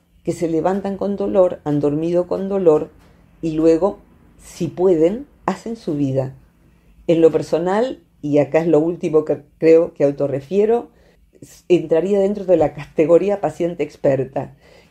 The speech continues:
Y es una categoría que no inventé yo. Tengo fibromialgia desde hace más de treinta y cinco años.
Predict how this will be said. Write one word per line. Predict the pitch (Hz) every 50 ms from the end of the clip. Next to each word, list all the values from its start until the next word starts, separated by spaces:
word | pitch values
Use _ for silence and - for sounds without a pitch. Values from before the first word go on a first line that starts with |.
| _ _ _
Y | - 175 175 165 170 202
es | 208 -
una | 240 220 208
categoría | 208 190 175 180 180 185 214 214 214
que | 214 190
no | 185 190
inventé | 202 202 190 180 175 180 175 170
yo. | 165 160 151 139 135 139 - _ _ _ _ _ _ - _ _ _ - 139
Tengo | 175 170 180 185 185
fibromialgia | 185 185 165 151 147 147 151 156 160 160 - 175
desde | 147 143
hace | 143 143 - 143
más | 139 143 147
de | 151 139
treinta | 135 139 135 131 135 127
y | 131
cinco | 131 - 151 151 143 143 143 143
años. | 147 156 160 175 208 247 269 - _